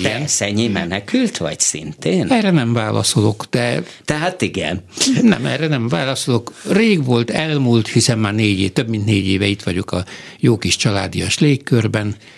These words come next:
Speaker 1: Negyede annyi munkával, vagy tizede annyi munkával.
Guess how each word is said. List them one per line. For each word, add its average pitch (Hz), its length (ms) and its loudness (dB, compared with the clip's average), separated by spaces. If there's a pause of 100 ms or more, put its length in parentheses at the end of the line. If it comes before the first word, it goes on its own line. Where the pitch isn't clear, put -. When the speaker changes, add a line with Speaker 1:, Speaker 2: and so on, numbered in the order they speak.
(320)
Speaker 1:
Negyede 127 480 2
annyi 110 240 2
munkával, 104 520 2
vagy 90 160 -4
tizede 151 380 2
annyi 113 220 4
munkával. 104 800 0